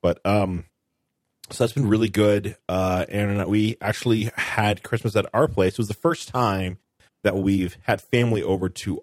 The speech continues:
our place for Christmas. We have spent one just us together here, but we have never had people over t-, to our, to our house. So it was the first time that I ever actually cooked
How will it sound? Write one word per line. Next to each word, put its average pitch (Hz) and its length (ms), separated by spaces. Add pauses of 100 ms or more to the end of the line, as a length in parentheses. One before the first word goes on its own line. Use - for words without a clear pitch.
our 104 180
place 87 420
for 92 880 (600)
Christmas. 101 400
We 107 140
have 120 220
spent 107 420 (120)
one 101 500
just - 340
us - 300 (120)
together 87 400
here, - 400
but 98 80
we 98 180
have 98 120
never 95 500 (460)
had 110 220
people 95 260
over 95 160
t-, - 140 (180)
to 92 260
our, 92 220
to - 320
our 90 180
house. 80 260
So 90 100
it 98 60
was 110 100
the 110 80
first - 260
time 127 140
that 95 100
I 104 140
ever 101 240
actually 98 400
cooked - 420